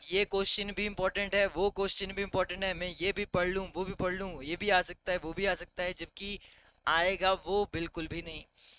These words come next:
ठीक है, simple सी बात है। आपके साथ साइकोलॉजी यहाँ पे चलती है हल्की फुल्की, तो वो आप नहीं समझ पाएंगे,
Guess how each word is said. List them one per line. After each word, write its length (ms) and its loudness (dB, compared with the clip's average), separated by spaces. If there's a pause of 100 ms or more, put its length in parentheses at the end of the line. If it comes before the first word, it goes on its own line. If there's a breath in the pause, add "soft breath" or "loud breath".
(400 loud breath)
ठीक 140 -6
है, 160 4
simple 300 -2
सी 120 -2
बात 280 2
है। 60 4
आपके 680 2
साथ 220 4
साइकोलॉजी 580 2
यहाँ 180 0
पे 140 -2
चलती 460 -6
है 200 4
हल्की 280 -4
फुल्की, 380 -10
तो 160 -6
वो 220 -4
आप 360 4
नहीं 140 -2
समझ 300 -4
पाएंगे, 440 -4